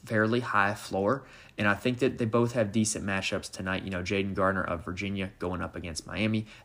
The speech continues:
Alex Fudge of Florida going up against Oklahoma. I think they both have decent matchups. I think they both have a high floor. I think if you're looking to conserve some salary at the forward spot, I think those two are your guys.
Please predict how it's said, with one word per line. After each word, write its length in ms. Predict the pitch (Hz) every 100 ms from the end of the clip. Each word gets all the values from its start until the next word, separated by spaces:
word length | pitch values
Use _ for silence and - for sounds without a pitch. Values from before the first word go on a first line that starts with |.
| -
Alex 240 | 95 73
Fudge 300 | - 92 87
of 80 | 87
Florida 420 | - 101 95 90 - -
going 180 | 95 95
up 160 | 82 87
against 320 | 80 76 85
Oklahoma. 540 | 80 - 113 120 113 - - -
I 40 |
think 200 | 117 120
they 80 | 120
both 240 | 110 113
have 160 | 117 107
decent 300 | 110 - 69
matchups. 440 | 101 98 104 98 -
I 60 | -
think 200 | 104 104
they 80 |
both 260 | 95 98 98
have 140 | 101
a 60 | 92
high 220 | 92 92
floor. 400 | - 127 135 135 - - -
I 60 |
think 220 | - 123
if 120 | 123 131
you're 100 | 120
looking 320 | 117 117 120
to 80 | 113
conserve 500 | 113 107 107 104 98
some 140 | 104
salary 420 | - 98 95 95
at 120 | 87
the 40 | 87
forward 320 | - 98 98
spot, 300 | - 98 -
I 20 |
think 240 | - 101 90
those 280 | 85 87
two 200 | - 85 78
are 140 | 73
your 240 | 65 - -
guys. 340 | 73 123 -